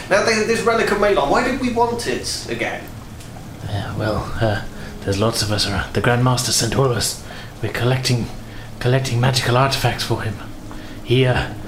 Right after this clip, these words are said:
Speaker 2: he, well, he, he didn't confide the plan in me. I'm a, merely an acolyte, but we, uh, we are getting them for our own, our own purposes.
Speaker 1: So where were we meant to go with these things after we've got them?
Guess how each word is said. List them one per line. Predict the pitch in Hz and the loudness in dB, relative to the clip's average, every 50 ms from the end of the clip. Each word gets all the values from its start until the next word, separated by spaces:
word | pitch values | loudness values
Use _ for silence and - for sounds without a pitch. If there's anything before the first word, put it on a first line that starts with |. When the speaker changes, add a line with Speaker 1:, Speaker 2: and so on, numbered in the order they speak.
| - - - - - - - - - | -10 -10 -10 -8 -8 -8 -8 -8 -6
Speaker 2:
he, | 107 113 110 113 107 104 117 | -6 -6 -4 -4 -4 -2 0
well, | 123 120 110 | 2 2 2
he, | 101 104 113 | 2 0 -2
he | - - - - - - 110 110 110 - - | -4 -6 -8 -6 -4 -4 -4 -4 -6 -2 0
didn't | - 139 127 127 123 - | 2 4 4 4 2 2
confide | - 117 107 117 135 131 123 120 | 2 2 4 6 6 6 6 4
the | 127 | 4
plan | - - - 143 143 139 | 4 4 6 6 6 4
in | 127 123 131 | 4 4 6
me. | 139 139 123 | 6 6 4
I'm | 117 120 117 | 4 4 2
a, | 117 - - - - - - - - - | 2 2 0 -2 -4 -4 -4 -4 0 2
merely | 135 135 131 127 | 4 4 4 4
an | 117 127 | 4 4
acolyte, | 143 143 127 131 127 120 107 - - - | 4 4 4 4 2 2 2 0 -2 -4
but | - - - - - - - - - - - - - - - - - - - - - - - - - - - | -4 -4 -4 -6 -8 -10 -10 -10 -10 -10 -10 -10 -12 -12 -12 -12 -14 -14 -14 -14 -14 -14 -14 -14 -10 -4 0
we, | 113 110 107 | 2 2 2
uh, | 104 - - - | 2 0 -2 0
we | 113 110 | 0 2
are | 104 104 | 2 2
getting | 117 113 104 110 104 | 2 0 2 2 2
them | 110 101 | 2 0
for | - - 110 | 0 0 0
our | 107 107 110 | 0 2 2
own, | 110 113 110 101 95 - - - - - - - - - - - - - | 4 2 2 2 -2 -4 -8 -10 -10 -10 -10 -10 -10 -10 -10 -10 -6 -2
our | 98 101 110 | 2 2 4
own | 120 113 | 4 4
purposes. | - - 107 107 - - - - 107 - - - - - - - | 4 2 2 2 2 2 2 2 2 0 0 -2 -2 -4 0 2
Speaker 1:
So | 180 190 185 | 2 4 4
where | 196 190 185 | 4 4 6
were | 180 175 160 | 6 4 4
we | 156 156 | 4 2
meant | 147 - 139 131 123 | 2 2 2 2 0
to | - 123 | -2 -2
go | - - 123 113 113 | 0 0 2 2 0
with | 110 110 104 - | 0 -4 -6 -6
these | 104 101 104 - - | -6 -6 -6 -6 -6
things | - 98 98 98 - 98 | -6 -6 -6 -6 -4 -4
after | 95 95 - - - 101 | -4 -4 -4 -6 -8 -8
we've | - - - - - | -8 -8 -6 -6 -6
got | - - - - - | -6 -6 -6 -8 -8
them? | - - - - | -8 -8 -8 -8